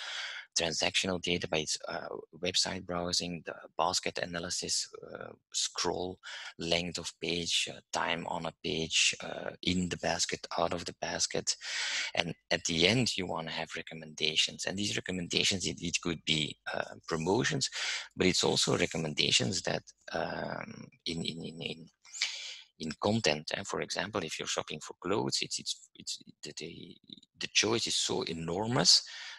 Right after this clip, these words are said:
that you would have a recommendation engine for a person that, that give him a selection, which is in there, which is, uh, to his personal needs. Um, so you're actually, actually,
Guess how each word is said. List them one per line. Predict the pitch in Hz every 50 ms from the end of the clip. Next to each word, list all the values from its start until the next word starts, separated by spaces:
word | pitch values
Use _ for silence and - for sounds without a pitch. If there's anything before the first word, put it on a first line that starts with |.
| - _
that | - 82 - - -
you | - 85 85
would | 82 82 82 -
have | - - 76 82 85 - -
a | 82 78
recommendation | 78 80 - 80 82 80 76 - - - - - - - - -
engine | 90 95 104 113 117 113
for | - - 82 80 80
a | 76 - _
person | - - - - - - - - 127 - - -
that, | - - - _ _ -
that | - - _ - - - - _ _ _ _ _ _ _ _ - - _ _ _ - - -
give | - 98 -
him | - 90 85 80
a | 76
selection, | - - - - 82 101 - - - - 104 110 117 - - - - - _
which | - 82 - -
is | 80 - -
in | - 113 104
there, | 95 87
which | 82 82 82 - -
is, | 73 71 - - -
uh, | 82 82 80 80 80 80 80 - - - - - - - - - - - - _
to | - 87 82 82 -
his | - 104 104 -
personal | - - 92 92 - - - - 76 - 80
needs. | 80 80 82 78 71 - - - - - - - - - - - _ _ _ - - - _ _ _ _ _ _ _ _ _ - - - - - - -
Um, | - 82 - - - - - - - - - - - - - - _
so | - - - 80 80 80 - - -
you're | - 90 82 82 - -
actually, | 92 - - - 107 107 107 101 - - -
actually, | - - - - 95 98 92 92